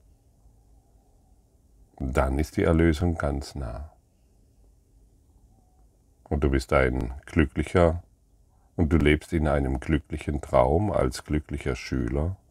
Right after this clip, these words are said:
der Liebe. Jede Versuchung ist nichts weiter als irgendeine Form der grundsätzlichen Versuchung,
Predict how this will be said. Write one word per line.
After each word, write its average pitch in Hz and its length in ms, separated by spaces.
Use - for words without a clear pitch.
der 95 100
Liebe. 73 320
Jede 98 280
Versuchung 95 680
ist - 280
nichts - 540
weiter 67 540
als 87 200
irgendeine 76 680
Form 76 440
der 64 160
grundsätzlichen 90 1300
Versuchung, 92 840